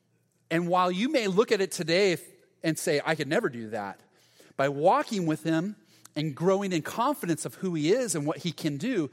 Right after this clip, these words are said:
when you walk and you mature and you grow in this way, you get to this place and say, "Of course we can do this." I mean, think about your own growth. There are things you say yes to God now that you think,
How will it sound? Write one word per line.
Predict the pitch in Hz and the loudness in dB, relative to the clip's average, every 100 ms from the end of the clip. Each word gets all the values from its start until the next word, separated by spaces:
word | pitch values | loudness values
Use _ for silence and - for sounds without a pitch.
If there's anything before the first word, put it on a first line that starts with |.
| - - | -10 -6
when | 302 151 | -4 -2
you | 156 | -6
walk | 139 135 240 285 - | -4 2 2 2 -4
and | 156 | -4
you | 151 | -2
mature | 143 - - 262 | -4 -6 -6 -4
and | 220 | -2
you | 151 | -4
grow | 127 139 175 269 175 | -6 0 4 4 2
in | 135 | -6
this | 120 - | -10 -8
way, | 117 117 139 - - - - | -4 -4 -4 -8 -20 -14 -10
you | 143 | -2
get | 190 | -2
to | 190 | -2
this | 156 - | -4 -4
place | 165 151 - | -4 -2 -4
and | 123 | -4
say, | - 117 107 104 _ _ _ _ _ 120 | -4 -4 -6 -10 _ _ _ _ _ -20
"Of | - | -14
course | 190 247 - | -10 -8 -8
we | 127 | -10
can | 101 | -12
do | 95 90 | -14 -14
this." | 87 - - - _ _ _ _ _ _ _ _ _ _ _ _ _ _ _ _ _ _ _ _ _ | -14 -12 -14 -16 _ _ _ _ _ _ _ _ _ _ _ _ _ _ _ _ _ _ _ _ _
I | 131 | -10
mean, | |
think | 135 180 | -8 -4
about | 202 190 | -2 0
your | 156 147 | -2 -2
own | 147 | -2
growth. | 135 170 135 110 - - _ - - | 0 0 0 -6 -16 -20 _ -20 -2
There | 196 | 0
are | 165 | 0
things | - 156 135 | -2 -4 -4
you | 156 | -8
say | - 147 131 131 | -4 -4 -4 -4
yes | 135 190 - | -4 -4 -6
to | 135 | -2
God | 123 117 | -2 -2
now | 135 190 | -4 -4
that | 123 113 - _ - - - | -4 -6 -8 _ -20 -20 -14
you | 135 | -10
think, | 131 | -8